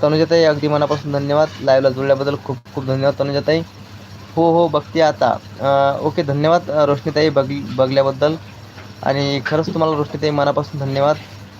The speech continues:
नागपूरहून तुम्ही आमचे लाईव्ह बघत आहे आणि खरंच तुम्हाला मानाचा सन्मान, जय भीम. आणि सियाताई आलेल्या आहेत, कल्पनाताई,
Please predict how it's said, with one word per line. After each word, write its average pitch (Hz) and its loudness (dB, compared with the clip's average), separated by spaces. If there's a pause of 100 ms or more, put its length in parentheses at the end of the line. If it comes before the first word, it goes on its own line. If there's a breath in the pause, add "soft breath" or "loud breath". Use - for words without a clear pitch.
नागपूरहून 139 -2
तुम्ही 143 -2
आमचे 139 -2
लाईव्ह 139 2
बघत 143 0
आहे 147 4
आणि 139 0 (100)
खरंच 147 -2
तुम्हाला 139 2
मानाचा 135 0
सन्मान, 143 0
जय 139 -2
भीम. 120 0 (600)
आणि 147 0
सियाताई 151 0
आलेल्या 147 4
आहेत, 151 0 (340)
कल्पनाताई, 156 0